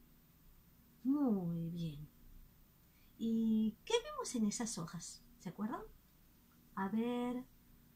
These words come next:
Adriana. Claro, en una habían cucharas y en otra tenedores. Muy bien. Pero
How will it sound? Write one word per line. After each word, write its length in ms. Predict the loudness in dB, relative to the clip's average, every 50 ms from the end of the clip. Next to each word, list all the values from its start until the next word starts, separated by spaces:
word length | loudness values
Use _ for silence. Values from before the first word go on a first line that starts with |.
| -20 -20 -20 -20 -20 -20 -20 -20 -20 -20 -20 _ -20 -20 -20 -20 -20 -20 -20 -20 -20 -20 -20 -20 -20 -16 -2 0
Adriana. 380 | 0 2 2 0 -2 -4 -6 -8 -12 -20 -20 -20 -20 -20 -20 -20 -20 _ -20 -20 -20 -20 -20 -20 -20 -20 -20 -20 -20 -20 -20 -20 _ -20 -20 -20 -20 -20 -20 -20 -20 -20 -20 -20 -20 -18 -2
Claro, 880 | 2 2 4 4 2 2 0 -2 -2 -4 -4 -2 -2 -2 -2 -2 -6 -8 -12 -10
en 220 | -8 -6 -6 -4 -6
una 400 | -4 0 0 0 0 -2 -6 -6
habían 520 | -6 -6 -6 -6 -8 -6 -6 -4 -4 -6 -10 -12 -8 -8
cucharas 540 | -8 -6 -6 -6 -6 -6 -6 -6 -10 -10
y 60 | -12 -12
en 100 | -12 -12
otra 240 | -12 -2 0 0 0 0 -10 -20 -20 -20 -20 -20 -20 -20 -20 -20 -20 -10 -2
tenedores. 720 | -2 0 0 0 0 0 0 0 0 0 -2 -2 -4 -2 0
Muy 200 | 0 0 0 -2
bien. 320 | -2 -2 -4 -4 -6 -8 -10 -20 -20 -20 -20 -20 -20 -20 -12 -4
Pero 840 | 0 0 2 2 0 0 0 0 -2 -2 -2 -2 -4 -4 -6 -10